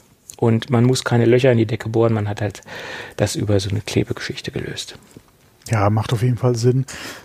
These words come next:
Speaker 2: Bei den Rauchmeldern, die wir, äh, damals, äh, hier installiert haben, waren die direkt mit bei.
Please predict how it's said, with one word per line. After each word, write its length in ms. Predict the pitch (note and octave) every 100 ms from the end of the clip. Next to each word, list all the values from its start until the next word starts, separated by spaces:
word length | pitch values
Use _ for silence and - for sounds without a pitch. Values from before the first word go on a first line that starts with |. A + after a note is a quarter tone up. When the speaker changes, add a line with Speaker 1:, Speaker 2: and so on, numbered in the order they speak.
| -
Speaker 2:
Bei 120 | A2
den 180 | A2 A#2+
Rauchmeldern, 560 | A2 A2+ C3 B2 B2
die 140 | B2 A#2+
wir, 320 | B2 C3 C3
äh, 160 | C3+ B2+
damals, 500 | B2+ B2 B2 A#2+ -
äh, 300 | C3 B2+ B2
hier 180 | A#2+ B2
installiert 460 | A#2+ B2+ A#2+ B2
haben, 240 | C3 A#2 A2+
waren 160 | G#2+
die 80 | A2
direkt 280 | A2 G#2+ -
mit 160 | G#2 -
bei. 280 | F#2+ G2